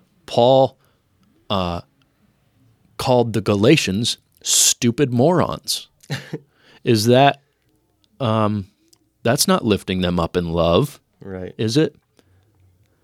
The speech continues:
Speaker 1: You know, this
Speaker 2: He
Speaker 1: new
Speaker 2: was concerned for their soul.
Speaker 1: Right, it's concern
Speaker 2: And,
Speaker 1: for their
Speaker 2: and
Speaker 1: soul.
Speaker 2: we are as well. It, it's, you
Speaker 1: "Oh,
Speaker 2: know.
Speaker 1: foolish Galatians," if you look in the Greek,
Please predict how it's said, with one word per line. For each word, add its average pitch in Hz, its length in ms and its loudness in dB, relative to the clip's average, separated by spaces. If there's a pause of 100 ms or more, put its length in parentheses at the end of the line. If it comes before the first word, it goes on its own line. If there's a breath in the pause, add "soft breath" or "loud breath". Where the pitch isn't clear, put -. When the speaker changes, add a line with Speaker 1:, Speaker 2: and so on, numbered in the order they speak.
(540)
Speaker 1:
You 143 120 2
know, 139 120 6
this 131 200 4
Speaker 2:
He 190 100 2
Speaker 1:
new 196 60 4
Speaker 2:
was 208 120 4
concerned 196 520 0
for 165 120 0
their 131 180 0
soul. 104 420 -2 (160)
Speaker 1:
Right, 185 220 -2
it's 120 140 -8
concern 110 360 -2
Speaker 2:
And, - 60 -6
Speaker 1:
for - 80 -4
their 135 100 0
Speaker 2:
and 139 80 -2
Speaker 1:
soul. 139 320 0
Speaker 2:
we 139 280 2
are 120 220 2
as 101 160 -4
well. 101 300 -4
It, 104 220 -10
it's, - 340 -18 (220)
you 151 80 -2
Speaker 1:
"Oh, 147 100 4
Speaker 2:
know. 175 60 4
Speaker 1:
foolish 160 440 2
Galatians," 127 600 2
if 101 120 -2
you 113 100 2
look 120 180 4
in 127 80 2
the 131 80 0
Greek, 117 500 2